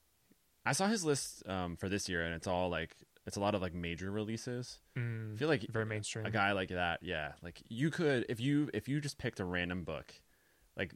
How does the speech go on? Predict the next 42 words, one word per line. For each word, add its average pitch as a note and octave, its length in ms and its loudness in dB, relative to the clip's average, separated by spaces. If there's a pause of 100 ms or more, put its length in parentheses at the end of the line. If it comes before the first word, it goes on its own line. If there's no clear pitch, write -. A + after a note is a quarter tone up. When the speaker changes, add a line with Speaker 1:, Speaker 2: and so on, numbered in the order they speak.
Speaker 1:
you A2 140 -4
could A2+ 160 0
change F2+ 300 -4
that D#2+ 160 -4
person's E2+ 360 -8
life. - 400 -12 (220)
Speaker 2:
Definitely. B2 520 0
Speaker 1:
Right? E2+ 320 -2
Like, B2 140 4
Speaker 2:
Yeah. G#2+ 300 6
Speaker 1:
if, A#2 80 0 (260)
I C3 60 2
mean, C3+ 100 4
he, C#3 240 2
you F#2+ 160 -4
know, D2 160 -6
you, F#2+ 220 -4
you'd G#2+ 160 -2
want F#2+ 160 0
him F2+ 80 -4
to E2+ 80 -2
like E2 180 -4
the - 60 -12
book. - 340 -14 (300)
Speaker 2:
Of - 80 0
Speaker 1:
Not - 140 0
Speaker 2:
course. F#2 120 4
Speaker 1:
just, - 160 2
like, E2 160 -2 (220)
pick A#2 160 0
a F#2 40 -2
random F2+ 240 0
author, F#2 280 0
but, E2 160 -4
like, E2 240 -8
Speaker 2:
Yeah. - 160 -2 (360)
Speaker 1:
you B2+ 140 -2
imagine C#3 320 4
that? D3+ 220 0
It's G#2+ 120 -4
like G2+ 120 0
this G2+ 180 -4